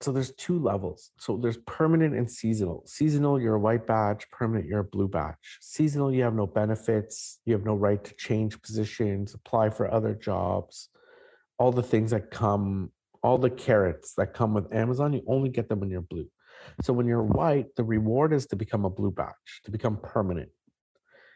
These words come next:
When you're blue badge, the real carrot is that you're not gonna be moving boxes anymore.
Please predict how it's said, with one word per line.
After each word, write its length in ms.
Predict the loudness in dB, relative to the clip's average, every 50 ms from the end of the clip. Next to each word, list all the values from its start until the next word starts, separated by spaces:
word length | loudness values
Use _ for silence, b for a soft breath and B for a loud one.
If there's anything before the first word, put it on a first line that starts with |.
| b b
When 180 | 2 2 4 4
you're 280 | 4 4 2 0 -2 -10 _ _ _
blue 320 | 2 4 6 6 6 6 4
badge, 540 | 4 2 0 -2 -4 -8 -10 -10 -12 -16 -20 _ _ _ _ -2
the 80 | -2
real 440 | 0 0 0 0 2 4 4 4 2
carrot 560 | 2 -2 -6 -4 -4 -2 -2 -2 -4 -6 -10 -14 _ _ _ _ _ _ _ -4
is 160 | -4 -4 -2
that 80 | -2
you're 140 | -2 -2 0
not 320 | 0 0 0 0 0 0 0
gonna 180 | 0 0 0
be 160 | 2 2 2
moving 380 | 2 2 2 2 0 0 0 0 -2
boxes 480 | -2 -2 -2 -4 -6 -10 -10 -6 -6
anymore. 400 | -6 -6 -6 -8 -12 -14 -16 -18